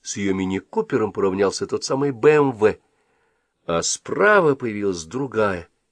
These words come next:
точно такая же машина, за одним исключением. Второй Б М В был белого цвета. Теперь у нее оказалось уже два хвоста. Сосредоточив все внимание на более броской черной машине, она не заметила появления белой. Роковая ошибка.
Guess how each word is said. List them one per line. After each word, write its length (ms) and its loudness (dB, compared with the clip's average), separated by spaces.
точно 260 -14
такая 180 -4
же 120 -6
машина, 480 -4
за 100 -8
одним 200 -10
исключением. 480 -12
Второй 400 4
Б 160 8
М 100 8
В 120 8
был 160 0
белого 420 -4
цвета. 380 -6
Теперь 160 -8
у 40 -10
нее 120 -4
оказалось 360 -2
уже 200 2
два 280 0
хвоста. 500 -8
Сосредоточив 960 2
все 220 0
внимание 440 4
на 120 8
более 300 4
броской 500 4
черной 460 4
машине, 360 -2
она 140 0
не 100 -4
заметила 540 0
появления 440 -6
белой. 340 0
Роковая 720 2
ошибка. 480 -10